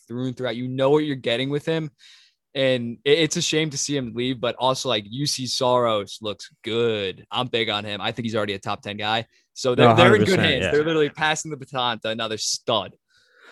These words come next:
Speaker 2: Literally, if U C Saros played at his pace that he ended the season on, like, regular season
Speaker 1: Dude,
Speaker 2: on,
Speaker 1: he was on my
Speaker 2: he
Speaker 1: fantasy team, dude. He put the team <laughs> on his, on my
Speaker 2: <laughs> Yeah.
Speaker 1: back,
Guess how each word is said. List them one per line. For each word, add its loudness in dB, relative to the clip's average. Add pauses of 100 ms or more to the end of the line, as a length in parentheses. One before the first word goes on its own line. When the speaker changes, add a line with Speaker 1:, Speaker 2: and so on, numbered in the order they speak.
(300)
Speaker 2:
Literally, 12
if 4
U 8
C 2
Saros 10
played 4
at 2
his -4
pace -2
that 4
he 4
ended 4
the 0
season 2
on, 6 (160)
like, 6
regular 6
season 4
Speaker 1:
Dude, 8
Speaker 2:
on, 6
Speaker 1:
he 2
was 4
on 6
my 8
Speaker 2:
he 2
Speaker 1:
fantasy 4
team, -2
dude. 0 (240)
He 0
put 2
the 4
team 4
<laughs> -4
on 6
his, -6
on 4
my 6
Speaker 2:
<laughs> 8
Yeah. 6
Speaker 1:
back, -2